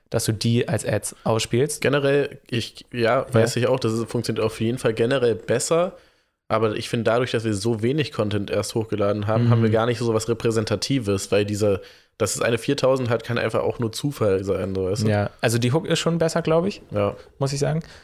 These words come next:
Speaker 2: Ja, ja.
Speaker 1: Ähm,
Speaker 2: Ja, safe, lass das auf jeden Fall. Also das nehmen wir auf jeden Fall.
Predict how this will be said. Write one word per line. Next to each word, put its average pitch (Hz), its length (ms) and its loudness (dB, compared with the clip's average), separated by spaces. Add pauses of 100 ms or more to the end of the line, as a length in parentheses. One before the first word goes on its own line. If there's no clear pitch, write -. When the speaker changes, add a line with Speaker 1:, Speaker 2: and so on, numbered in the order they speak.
Speaker 2:
Ja, 104 220 0
ja. 123 200 4
Speaker 1:
Ähm, 127 360 0 (520)
Speaker 2:
Ja, 120 140 4 (100)
safe, 110 300 2
lass 107 140 2
das 151 140 -2
auf 117 160 2
jeden 113 140 0
Fall. 101 360 2
Also 104 180 0
das 113 200 -2
nehmen 117 220 2
wir 113 60 4
auf 107 60 -2
jeden 110 120 -2
Fall. 131 220 2